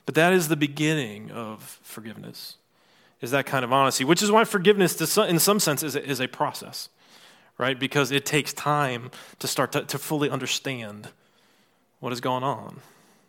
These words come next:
And I'm not talking about just some wit-, little white lie between you and a friend, but when something really deep and hurtful and impactful has happened, it takes time to figure that out, to sort through all those things.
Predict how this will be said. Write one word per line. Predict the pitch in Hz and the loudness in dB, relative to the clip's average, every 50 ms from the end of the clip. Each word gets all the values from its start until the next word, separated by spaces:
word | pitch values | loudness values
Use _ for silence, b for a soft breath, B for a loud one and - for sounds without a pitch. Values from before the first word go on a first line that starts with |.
| b b b b _ _ _ b b b b b b b b b b b b b b b | b b b b _ _ _ b b b b b b b b b b b b b b b
And | 247 285 | 6 8
I'm | 285 | 8
not | 269 240 | 8 8
talking | - 220 202 196 | 8 8 8 10
about | 180 165 156 | 8 8 6
just | 151 151 - | 6 4 6
some | 170 165 156 | 6 6 6
wit-, | 143 143 147 156 147 | 8 6 6 6 6
little | 139 143 147 135 131 | 4 6 6 6 6
white | 127 131 131 120 | 6 4 4 4
lie | 107 101 101 98 107 | 2 -2 -2 -2 -4
between | 107 104 - - 123 110 107 | -6 -8 -8 -8 -8 -8 -8
you | 107 101 | -8 -10
and | 101 | -10
a | 101 | -12
friend, | - - - 165 160 135 123 | -12 -6 -4 -2 -2 -2 -2
but | 120 120 | -4 -4
when | 127 139 135 135 | -2 -2 -2 0
something | - - 165 165 160 160 180 175 160 156 151 147 143 - b b b b b b b b b b b b b b _ _ _ _ _ - | 2 2 2 2 2 2 0 0 0 0 -4 -6 -8 -12 b b b b b b b b b b b b b b _ _ _ _ _ -6
really | 139 156 170 175 170 165 165 156 151 151 151 - _ _ _ _ - | 0 2 4 6 6 4 4 2 0 -4 -10 -16 _ _ _ _ -2
deep | 160 170 160 123 110 - - - B B B B B B B B B - | -2 0 0 0 -4 -6 -12 -20 B B B B B B B B B -14
and | 127 117 | -14 -12
hurtful | - - 156 156 143 - - 110 104 110 | -4 -2 -2 -2 -2 -6 -10 -12 -12 -10
and | 107 113 113 | -10 -12 -12
impactful | - - 135 135 - - 123 | -8 -6 -6 -6 -6 -6 -6
has | 107 104 - | -6 -6 -8
happened, | - 135 139 127 - 98 104 | -10 -12 -10 -8 -8 -10 -10
it | 107 - | -10 -12
takes | - 127 - - | -12 -12 -12 -12
time | - - 156 160 135 113 110 107 | -12 -8 -6 -6 -4 -4 -6 -8
to | 107 | -10
figure | - - 117 113 110 | -10 -10 -10 -10 -8
that | 110 127 131 | -8 -8 -8
out, | 127 151 151 - - - - _ _ b b b b b b b b b b b b b b b | -8 -10 -10 -12 -16 -20 -20 _ _ b b b b b b b b b b b b b b b
to | - 110 | -8 -4
sort | - - - 143 131 110 | -4 -2 0 -2 -2 -2
through | - - 160 170 139 | -4 -2 0 0 2
all | 117 107 | 0 0
those | 101 104 101 - | -4 -6 -10 -10
things. | - 101 104 113 110 143 - - | -12 -14 -14 -14 -14 -16 -18 -20